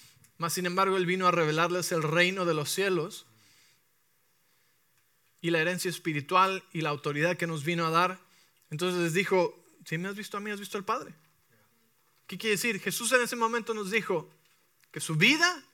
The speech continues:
era el perfecto ejemplo de lo que era el Padre Celestial, de cómo es el Padre Celestial, de cómo trata el Padre Celestial. ¿Sí? En el Antiguo Testamento dicen, si, si hay este pecado, este pecado, una mujer comete adulterio, ¿qué decía? Apedrearla,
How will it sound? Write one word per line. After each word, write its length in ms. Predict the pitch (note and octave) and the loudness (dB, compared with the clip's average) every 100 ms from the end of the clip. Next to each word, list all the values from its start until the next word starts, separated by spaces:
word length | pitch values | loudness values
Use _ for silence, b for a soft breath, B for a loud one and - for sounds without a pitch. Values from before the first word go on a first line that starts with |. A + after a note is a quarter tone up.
| - | -4
era 180 | F3+ F3+ | 0 0
el 120 | D#3+ | 0
perfecto 460 | D#3+ - A#3 A#3 | -4 0 0 0
ejemplo 580 | A3+ - B3 F#3+ D#3 D#3+ | -2 -2 -4 -4 -6 -6
de 120 | - E3+ | -4 -2
lo 100 | D#3 | -2
que 100 | E3 | -2
era 80 | |
el 80 | D#3 | -2
Padre 220 | D3+ D3 | -4 -6
Celestial, 440 | C3 C#3 B2 - - _ b b b b b | -8 -12 -14 -16 -18 _ b b b b b
de 120 | D#3 | -8
cómo 220 | D3+ E3 E3 | -4 -4 -4
es 100 | E3 | -4
el 100 | D#3 | -2
Padre 220 | D#3+ C#3+ | -4 -4
Celestial, 460 | D3 B2 - C3 | -8 -12 -10 -10
de 100 | C3 | -10
cómo 240 | C#3 F3+ E3 | -8 -8 -4
trata 260 | F3+ E3+ | -2 -2
el 80 | F3 | -4
Padre 180 | - D#3 | -2 -4
Celestial. 480 | D3+ C#3+ - D#3+ - B B B B | -4 -10 -12 -16 -16 B B B B
¿Sí? 160 | - F3+ | -8 -4
En 100 | F3+ | -2
el 80 | |
Antiguo 280 | E3+ D#3+ G#3 | -2 -2 -2
Testamento 500 | G3 F3 F#3+ F3+ F#3 | -2 -4 0 0 2
dicen, 400 | F#3 F#3+ G3 G3 B B B B | 2 2 2 0 B B B B
si, 400 | - F#3 F3+ D#3 B B _ | 2 4 4 0 B B _
si 320 | - E3+ E3+ | -4 2 6
hay 160 | F#3 G#3+ | 8 6
este 200 | G#3 G3+ | 4 0
pecado, 380 | G3 G3+ G#3 | 2 4 6
este 160 | G3+ G#3 | 4 -2
pecado, 460 | F#3+ F3+ G#3 G3+ G3+ | -2 4 4 4 2
una 180 | G3+ | -2
mujer 220 | G3 F#3+ G3 | -2 -4 -4
comete 300 | G3+ G3 G3+ | -6 -4 -2
adulterio, 440 | F#3 - G3 G3+ | -2 0 2 2
¿qué 100 | G3 | 0
decía? 320 | F#3 G#3+ A3 - | 0 0 0 0
Apedrearla, 600 | D3+ F#3 F3 E3+ C3+ | -2 2 6 6 6